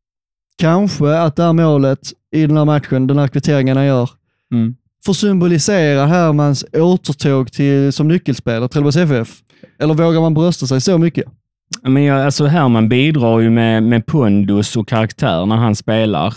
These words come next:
Speaker 2: Eh, jag tycker ju kanske att han har så, sett lite blek ut i inhoppen sista tiden innan uppehållet. Jag tyckte han gick lite tillbaka. Jag tyckte han kom väldigt starkt i början.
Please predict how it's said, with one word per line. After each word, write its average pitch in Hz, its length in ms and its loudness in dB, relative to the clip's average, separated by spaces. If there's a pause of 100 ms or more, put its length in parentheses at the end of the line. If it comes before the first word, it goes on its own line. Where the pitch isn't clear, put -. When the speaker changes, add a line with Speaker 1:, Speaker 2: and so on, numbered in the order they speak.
(140)
Speaker 2:
Eh, 107 200 -2
jag 120 180 -2
tycker 127 300 -2
ju 127 140 2
kanske 135 400 -2
att 120 120 -4
han 127 100 0
har 127 40 0
så, 127 340 -2
sett - 500 -6
lite 127 180 -2
blek 127 420 -2
ut 123 300 -2
i 127 100 2
inhoppen 113 800 0
sista 120 400 -4
tiden 104 520 -2
innan 113 400 0 (260)
uppehållet. 101 720 -2
Jag 117 140 -4
tyckte 113 240 -4
han 113 100 0
gick 110 180 -2
lite 113 200 -4
tillbaka. 117 580 -2
Jag 110 100 -2
tyckte 127 220 -4
han 120 100 0
kom 127 340 0
väldigt 139 280 -2
starkt 113 580 -4
i 120 40 -2
början. 110 680 0